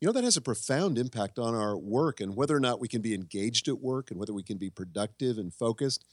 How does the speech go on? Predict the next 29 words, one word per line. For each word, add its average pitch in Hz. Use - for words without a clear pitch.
And 127
when 143
those 143
other 180
areas 165
of 113
our 117
life 117
are 107
going 117
pretty 117
well, 107
we're 175
really 220
able 113
to 110
get 131
focused -
on 131
our 113
work 117
and, 104
and 113
do 127
a 120
bang-up 113
job. 113
So 127
I, 147